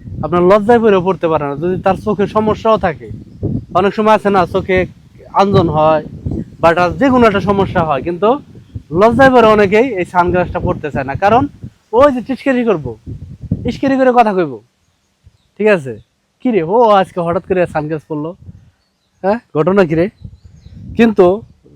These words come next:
তার যে সুবিধা অসুবিধা আছে, হ্যাঁ, বা সে স্টাইলের লেগেই পরলো না, তার দরকারের লেগেই পরলো,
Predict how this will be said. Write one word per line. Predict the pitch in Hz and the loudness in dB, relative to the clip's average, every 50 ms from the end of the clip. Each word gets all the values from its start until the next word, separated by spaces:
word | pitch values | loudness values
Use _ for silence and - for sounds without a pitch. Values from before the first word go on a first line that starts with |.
| 147 _ - | _ _ -2
তার | 156 160 170 170 175 | 0 2 2 2 2
যে | 208 220 | 0 0
সুবিধা | - - - 214 214 220 202 233 | 0 0 -2 -2 0 2 4 2
অসুবিধা | 240 - - 240 233 233 208 214 | 2 2 -2 -2 0 2 4 4
আছে, | 196 170 - 143 123 104 - _ _ - - - - | 2 2 -2 -8 -12 -12 -14 _ _ -20 -16 -6 -2
হ্যাঁ, | 196 202 185 165 | 0 2 2 2
বা | 147 147 180 185 185 180 | 2 2 4 4 4 4
সে | - - 202 202 202 202 214 208 | 2 2 2 4 4 4 4 2
স্টাইলের | - - 214 214 214 220 | 0 0 2 2 4 4
লেগেই | 220 220 214 214 | 4 4 4 2
পরলো | 202 180 214 208 208 196 | 2 2 2 2 2 4
না, | 196 202 196 | 2 2 2
তার | 190 208 196 185 175 | 2 0 0 2 2
দরকারের | 202 214 208 214 226 220 | 2 2 4 4 2 4
লেগেই | 220 208 190 190 190 | 4 4 4 2 2
পরলো, | 180 185 190 185 170 156 147 147 | 2 2 2 2 2 0 0 -4